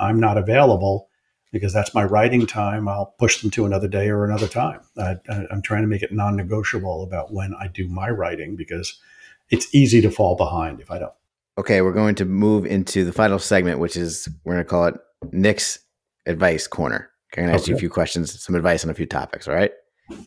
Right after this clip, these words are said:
Speaker 1: Fair deal.
Speaker 2: So first question is, what advice would you give to somebody who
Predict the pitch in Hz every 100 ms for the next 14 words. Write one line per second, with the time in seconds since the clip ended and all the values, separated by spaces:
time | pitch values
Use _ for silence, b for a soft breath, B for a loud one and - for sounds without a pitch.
0 | _ - 92 87 101 92 104 104 - 95
1 | - 95 90 82 - B B B - 107
2 | 120 110 113 92 98 92 104 101 98 90
3 | 104 95 92 90 90 - - - 92 90
4 | 87 85